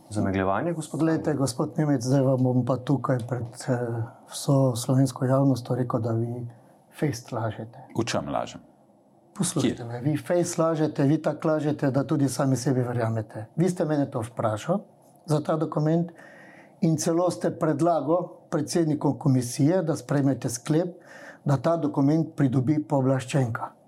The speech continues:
Speaker 2: Danes pa tukaj trdite, da je ta dokument v trezorju. Nimam podatka in ne verjamem, da bi pooblaščenka lahko ta dokument dobila od mojega zaslišanja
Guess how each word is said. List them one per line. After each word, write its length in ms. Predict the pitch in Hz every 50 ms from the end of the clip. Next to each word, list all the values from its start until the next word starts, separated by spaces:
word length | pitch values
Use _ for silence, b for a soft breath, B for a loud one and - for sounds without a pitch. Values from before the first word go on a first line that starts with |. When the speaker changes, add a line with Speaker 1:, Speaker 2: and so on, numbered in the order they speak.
| b b b b b b b b b b b b b b _ -
Speaker 2:
Danes 420 | 127 165 180 208 220 220 196 -
pa 140 | - 196 175
tukaj 300 | 180 214 202 190 202 170
trdite, 520 | - - 147 127 127 165 190 190 - 196 160
da 120 | 143 139
je 80 | 131 -
ta 160 | 180 170 175
dokument 680 | 151 147 - - 147 139 139 151 165 175 175 170 170
v 220 | 185 160 120 135 143 151 156 156 160 156
trezorju. 640 | 160 - 165 160 156 135 165 156 143 120 113 110 - - - _ B B B B B B B B B B B B B B
Nimam 440 | 151 151 170 190 214 220 208 190 175
podatka 520 | 180 170 156 170 175 175 170 - - 156
in 100 | 151 151
ne 100 | 151 151
verjamem, 580 | 143 156 156 156 170 185 196 185 165 147 143 139
da 120 | 139 143
bi 120 | 135 143 135
pooblaščenka 920 | 123 151 147 143 143 143 143 139 - - 180 175 170 160 - - 147 143
lahko 320 | 151 156 151 - 147 131
ta 180 | - 156 151 147
dokument 500 | 143 135 - 143 135 135 143 151 147 131
dobila 420 | 135 123 123 143 147 147 139 131
od 160 | 131 120 123
mojega 300 | 139 147 143 135 127 131
zaslišanja 680 | 117 127 117 117 - 151 147 147 - 147 139 135 131